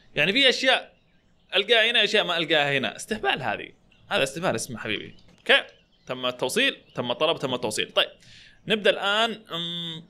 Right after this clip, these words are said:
إيش؟ خلنا، خلنا نبدأ ندخل الأغراض. آه، هذه إلكترونيك روم، إلكترونيكس، وين يبغاها؟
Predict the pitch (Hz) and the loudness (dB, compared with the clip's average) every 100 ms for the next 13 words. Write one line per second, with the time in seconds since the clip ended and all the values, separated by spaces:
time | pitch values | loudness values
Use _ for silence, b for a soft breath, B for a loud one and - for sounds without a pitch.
0 | - 139 147 147 - - 165 165 139 - | -6 0 2 0 -4 -6 -4 -4 -4 -6
1 | 240 254 - 117 110 - 107 101 110 127 | -4 -4 -4 -6 -6 -6 -6 -2 -2 -2
2 | - _ - - 113 147 151 147 147 139 | -8 _ -18 -6 2 4 4 4 0 -4
3 | - 160 165 147 143 170 170 170 135 113 | -4 -2 0 0 -2 -6 -8 -6 -6 -4
4 | 117 120 151 143 107 160 139 123 107 123 | -4 -4 -2 -4 -2 -4 -2 -2 0 -2
5 | - | -4